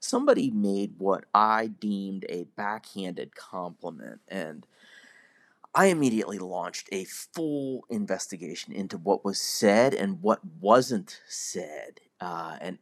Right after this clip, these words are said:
everything in between. I got myself pretty worked up, pretty irritated, and then I ended up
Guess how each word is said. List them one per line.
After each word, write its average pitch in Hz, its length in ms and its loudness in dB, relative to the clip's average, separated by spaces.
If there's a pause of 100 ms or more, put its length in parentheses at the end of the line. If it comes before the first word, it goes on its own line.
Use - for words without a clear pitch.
everything 156 380 0
in 113 100 4
between. 85 560 -4
I 98 120 -2
got 98 240 0
myself 98 720 -4
pretty 160 340 -2
worked 156 340 -2
up, 110 320 -2
pretty 139 300 -6
irritated, 92 760 -2 (960)
and 127 120 0
then 143 100 2
I 139 80 -4
ended 151 300 -4
up - 260 -6